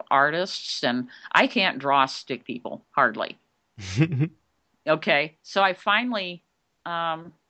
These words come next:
Speaker 1: with making oils and things like that, I finally found, um,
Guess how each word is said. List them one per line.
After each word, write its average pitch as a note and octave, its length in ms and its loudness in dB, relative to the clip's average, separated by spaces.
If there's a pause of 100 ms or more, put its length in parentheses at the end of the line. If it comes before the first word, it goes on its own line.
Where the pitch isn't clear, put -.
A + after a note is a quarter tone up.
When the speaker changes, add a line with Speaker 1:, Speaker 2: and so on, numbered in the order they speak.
(340)
Speaker 1:
with E3 240 -6
making F3+ 420 -4
oils E3 540 -4
and D#3 280 -4
things E3 380 -8
like D#3 260 0
that, D#3 420 2
I C#3 300 0 (120)
finally D#3 400 -2
found, C3+ 540 -2 (440)
um, C3 460 2